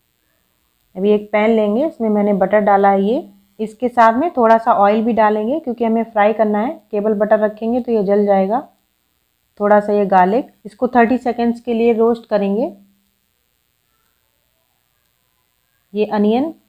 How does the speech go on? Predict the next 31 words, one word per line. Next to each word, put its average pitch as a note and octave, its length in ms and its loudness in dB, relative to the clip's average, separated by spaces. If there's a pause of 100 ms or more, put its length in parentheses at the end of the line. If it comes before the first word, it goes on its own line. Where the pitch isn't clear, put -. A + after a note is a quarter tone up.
(120)
इसको G3+ 260 -4
इस G#3+ 120 -2
तरीके G#3 300 -2
से A3 120 -6
कट G#3 240 -6
किया G3+ 180 -2
था, C4+ 220 -8 (100)
इसको G3+ 260 -6
भी A#3 120 0
थर्टी G#3+ 280 0
सेकेंड G#3+ 360 -4
के A3 60 -6
लिए A3 120 0
रोस्ट G#3+ 260 -4
करना G3+ 220 -4
है। A#3+ 140 -8 (3250)
ये G3+ 80 -8
देखिए G3+ 340 -4
बस A#3 280 -2
इतना G#3 220 -8
ही A3 100 0
रखना G3+ 320 -6
है। A#3 220 -8 (1300)
इसमें G#3 260 -4
जो A3 120 2
हमने G#3+ 200 2
मशरूम A3 420 -2
काट A3 300 0
के A3+ 80 -2
रखे G#3 280 -6
थे C#4 160 -4